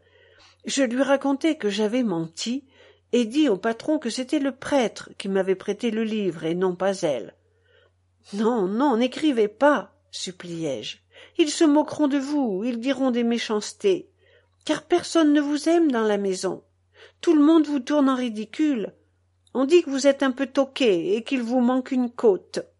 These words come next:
À peine avais-je parlé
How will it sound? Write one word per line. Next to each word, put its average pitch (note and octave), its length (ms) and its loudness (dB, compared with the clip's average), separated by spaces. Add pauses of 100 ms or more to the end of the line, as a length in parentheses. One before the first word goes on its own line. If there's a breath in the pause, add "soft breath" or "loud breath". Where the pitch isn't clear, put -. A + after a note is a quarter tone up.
(1900)
À B3 140 -2
peine A#3+ 400 2
avais-je F#3+ 340 2
parlé F3+ 540 -2